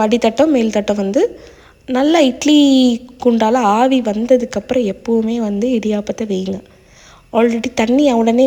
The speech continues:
வச்சு, உடனே நம்ம ஊத்தி மேல வச்சோம்னா, அந்த தண்ணி கொதிக்கிற வரைக்கும் அந்த மாவு அப்படியே ஃபுல்லா அமுங்கிரும். So,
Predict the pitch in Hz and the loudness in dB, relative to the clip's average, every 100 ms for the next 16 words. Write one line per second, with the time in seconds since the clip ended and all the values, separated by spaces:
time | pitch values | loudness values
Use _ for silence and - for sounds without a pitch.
0 | 247 247 262 233 220 226 240 226 214 220 | 2 0 -2 0 0 -2 -2 -2 -4 -6
1 | 247 226 208 220 214 208 208 202 269 - | -8 -6 -4 -4 -6 -4 -4 -4 -6 -10
2 | - - - - - 262 254 254 277 339 | -20 -20 -20 -20 -2 0 2 2 2 2
3 | 349 247 269 262 247 226 285 247 220 233 | 4 4 4 2 2 2 2 2 0 0
4 | 240 202 233 240 220 233 208 208 240 226 | 0 0 -2 -2 -4 -2 -2 -2 0 0
5 | 214 208 269 - - - - - - | -2 -2 -8 -12 -18 -18 -20 -12 -2